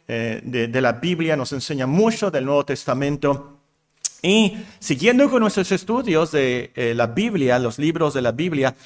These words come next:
esta mañana nos toca estudiar este libro de Isaías. Es el libro más extenso de la Biblia, a excepción, por supuesto, de los Salmos, y no podemos estudiarlo en treinta minutos,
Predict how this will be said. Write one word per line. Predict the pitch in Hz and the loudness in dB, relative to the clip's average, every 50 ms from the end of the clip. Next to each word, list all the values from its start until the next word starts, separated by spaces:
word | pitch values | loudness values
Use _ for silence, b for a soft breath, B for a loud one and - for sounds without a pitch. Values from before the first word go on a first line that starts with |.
| B B | B B
esta | 160 147 151 220 208 | -4 0 2 4 4
mañana | 208 208 180 151 143 156 170 | 4 4 4 2 2 2 2
nos | 185 180 185 | 0 0 0
toca | - 143 135 - 147 139 143 151 | 0 -2 0 2 4 4 4 2
estudiar | 143 - - 151 135 123 120 123 | 0 -2 -4 -2 0 0 0 0
este | 123 123 - 143 | -2 -2 -4 -4
libro | 127 117 110 117 123 117 117 - B B B | -2 -2 -2 -2 -2 -2 -2 -4 B B B
de | B 127 | B -2
Isaías. | 123 117 120 - 123 117 120 127 123 113 95 87 - - - _ _ _ B B B B B B B B | -2 -2 0 -2 0 2 2 2 2 0 -2 -4 -6 -12 -16 _ _ _ B B B B B B B B
Es | B 147 147 | B 2 4
el | 190 | 4
libro | 202 220 226 226 208 | 6 6 4 4 6
más | 196 185 180 | 4 4 4
extenso | 190 175 - - - 196 196 208 196 - 202 185 | 2 0 0 0 0 2 2 2 2 0 2 2
de | 170 | 2
la | 160 160 147 | 4 2 2
Biblia, | 135 180 214 233 233 208 170 160 170 180 185 185 - - 135 120 | 2 0 -2 0 0 2 2 4 4 4 2 0 -2 -2 -2 -2
a | 123 | -2
excepción, | 123 - 131 117 - - 151 147 151 | -2 -4 -6 -6 -6 -4 -2 -2 -2
por | - 156 135 | -2 -4 -6
supuesto, | - 127 - - 147 151 - - 139 | -6 -4 0 0 0 0 0 -4 -6
de | 127 | -4
los | 120 117 117 | -6 -6 -4
Salmos, | - - 175 170 180 160 131 127 139 - - _ B B B B B B B | -2 0 2 2 2 2 0 0 -2 -4 -8 _ B B B B B B B
y | B 135 127 127 | B -4 -2 0
no | 143 151 - | 0 2 4
podemos | 165 165 170 185 196 180 185 | 6 6 8 8 6 4 4
estudiarlo | 180 180 - 160 135 147 151 151 185 214 196 175 | 0 -2 -2 -4 -2 2 4 4 4 4 4 2
en | 143 131 | -2 -2
treinta | - 135 143 143 135 143 127 | -2 -4 -4 -2 -2 -2 -2
minutos, | 123 135 160 190 185 185 135 113 - - - | 0 0 0 0 0 -2 -4 -6 -6 -8 -14